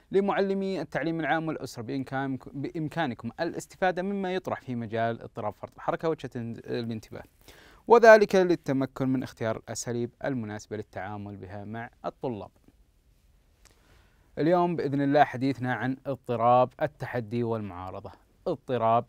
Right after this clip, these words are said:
العناد. يعتبر هذا الاضطراب من ضمن الاضطرابات الانفعالية والسلوكية، وهو من الاضطرابات التي تتزامن أحيانًا مع اضطراب فرط الحركة وتشتت الانتباه. اليوم راح نعرف هذا الاضطراب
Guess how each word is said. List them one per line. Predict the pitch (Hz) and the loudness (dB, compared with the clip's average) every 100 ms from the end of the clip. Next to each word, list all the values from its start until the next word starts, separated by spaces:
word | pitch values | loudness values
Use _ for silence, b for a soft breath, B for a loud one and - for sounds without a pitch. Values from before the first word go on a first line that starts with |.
| - | -2
العناد. | 143 113 113 107 101 - _ b b b b b b _ _ _ _ _ 147 | -2 -2 -4 -8 -10 -14 _ b b b b b b _ _ _ _ _ -4
يعتبر | 170 165 143 | -2 0 0
هذا | 131 156 143 | 0 0 0
الاضطراب | - 135 - 135 139 135 | -2 -8 -4 0 2 2
من | 131 135 147 | 0 0 0
ضمن | 123 143 117 - | 2 2 0 -2
الاضطرابات | 160 160 170 - 165 151 147 156 - | -2 0 -4 -4 0 2 4 2 2
الانفعالية | 160 156 139 123 139 139 139 135 | -2 -2 -4 -2 0 2 2 2
والسلوكية، | 135 131 - 107 - 104 98 - | 2 -2 -6 -10 -10 -12 -14 -6
وهو | 120 - 113 113 113 | -6 -6 -4 -4 -2
من | 123 123 | -4 -4
الاضطرابات | 117 - - 143 139 135 143 - _ 156 | -6 -10 -8 -2 0 0 0 -4 _ -4
التي | 175 175 143 | 0 0 -2
تتزامن | 131 - 113 117 127 123 120 | -10 -10 -6 -4 -2 -4 -8
أحيانًا | - - 123 123 | -12 -8 -6 -4
مع | 117 123 - | -4 -6 -6
اضطراب | - 151 139 139 | -6 0 0 0
فرط | 135 131 | -4 -8
الحركة | 117 - 117 - 117 104 | -8 -6 -8 -6 -6 -6
وتشتت | 117 117 - - | -8 -8 -14 -14
الانتباه. | 104 104 98 107 _ B B B B | -14 -14 -14 -16 _ B B B B
اليوم | 143 180 175 | 4 4 6
راح | 160 | 4
نعرف | 180 156 143 - | 2 2 0 4
هذا | 139 156 | 6 6
الاضطراب | 147 131 - 117 107 | 4 -2 -4 0 0